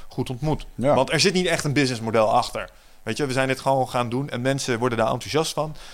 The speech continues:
Speaker 1: En mensen gaan je dan plots ook dingen gunnen. En mensen gaan je positieve energie sturen.
Speaker 2: Yep.
Speaker 1: En dat neem je weer mee. En daardoor word je bevestigd in je richting. En ga je eigenlijk nog meer energie geven. Dus het genereert energie.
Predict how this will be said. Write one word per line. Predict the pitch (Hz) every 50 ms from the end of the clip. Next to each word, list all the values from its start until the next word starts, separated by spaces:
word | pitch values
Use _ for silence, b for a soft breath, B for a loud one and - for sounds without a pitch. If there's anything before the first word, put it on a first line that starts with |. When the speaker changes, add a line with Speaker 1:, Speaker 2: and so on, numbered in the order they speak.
| B B B
Speaker 1:
En | B - 120 117 120 113 - b b b
mensen | - 135 143 135 151 -
gaan | 143 131
je | 127 123
dan | 117 113
plots | - 143 135 -
ook | 120 107
dingen | 113 131 110 92
gunnen. | - - 165 175 180 180 190 B B B B B
En | - 117 110 107 113
mensen | 123 127 120 - -
gaan | - 117
je | 110 101
positieve | - 165 147 135 117 143 139 110 117
energie | 120 120 110 104 95 104 165 160
sturen. | - - 165 156 147 143 147 143 139 B B B B
Speaker 2:
Yep. | 101 101
Speaker 1:
En | 110
dat | 117 - -
neem | 131 131 131 120
je | 107 95
weer | 98 98
mee. | 117 151 180 180 170 170 -
En | - 131 127 123 120 117 123 120 120 120 113
daardoor | 110 127 123 120 120 117
word | 107 113 107
je | 113
bevestigd | 104 101 - 180 160 - - - -
in | 123 107
je | 104
richting. | 113 165 175 - - 160 151 147 143 139
En | - 127 120 117
ga | - - 120 113
je | 110 110 104 101
eigenlijk | 98 - - 120 120 120 - - 123 113 113 - -
nog | - 113 127 139 117
meer | 123 123 120
energie | 120 135 123 123 107 - 120 110
geven. | - 131 117 98 - 101
Dus | 110 101
het | 139 -
genereert | - 165 165 160 160 135 151 151 143 - -
energie. | 123 123 117 113 104 95 104 104